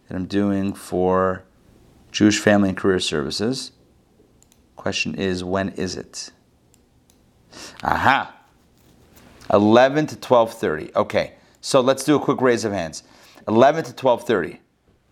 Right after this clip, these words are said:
Are you guys okay starting a little bit later? Yeah? Okay,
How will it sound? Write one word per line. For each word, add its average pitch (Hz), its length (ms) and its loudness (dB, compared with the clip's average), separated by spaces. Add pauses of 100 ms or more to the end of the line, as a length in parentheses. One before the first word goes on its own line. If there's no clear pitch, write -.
(140)
Are 113 500 6
you 117 160 0
guys 123 280 2
okay 120 200 -2
starting 110 400 0
a 113 40 -4
little 113 160 -2
bit 107 100 -4
later? 156 340 -2 (1200)
Yeah? 147 280 2 (920)
Okay, 196 280 -2